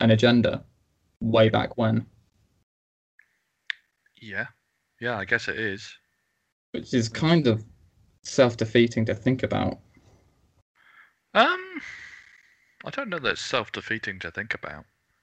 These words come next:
Speaker 1: Well, I just
Speaker 2: But it
Speaker 1: feel
Speaker 2: definitely, it definitely casts an interesting light over the way we live our lives.
Speaker 1: Yeah.
Speaker 2: Just, you just think about, you know, how power structures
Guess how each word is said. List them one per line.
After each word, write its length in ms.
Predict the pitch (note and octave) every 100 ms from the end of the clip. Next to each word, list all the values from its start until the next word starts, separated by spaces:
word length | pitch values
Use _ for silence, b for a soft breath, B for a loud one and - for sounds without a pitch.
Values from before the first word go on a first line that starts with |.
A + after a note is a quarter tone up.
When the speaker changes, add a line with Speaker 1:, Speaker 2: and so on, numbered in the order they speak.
| _ _ _ -
Speaker 1:
Well, 160 | F3 F3
I 40 |
just 100 | F3
Speaker 2:
But 180 | B2+ C3
it 40 |
Speaker 1:
feel 80 | D#3
Speaker 2:
definitely, 640 | C#3+ E3 C3+ A#2+ A2+ G#2+ - _
it 100 | A2+ G#2
definitely 280 | B2+ C#2+
casts 340 | - A2+ - -
an 80 | F#2
interesting 460 | G#2 - - F#2 F2+
light 240 | F#2+ F#2+ -
over 220 | F2+ F2+
the 100 | F2+
way 220 | F2+ F#2
we 180 | F#2 F2+
live 160 | F#2 F2
our 100 | F2
lives. 480 | G2 E2 F2 - - B B B
Speaker 1:
Yeah. 120 | E3+
Speaker 2:
Just, 280 | E3+ F#3 - -
you 180 | - C#3
just 260 | D3+ -
think 180 | C#3 A2
about, 340 | G#2 G#2 G2 - B2+
you 80 |
know, 180 | A2 F#2
how 200 | F#2 A#2+
power 340 | G#2 - A#2+ G2+
structures 600 | - G#2+ - - E2+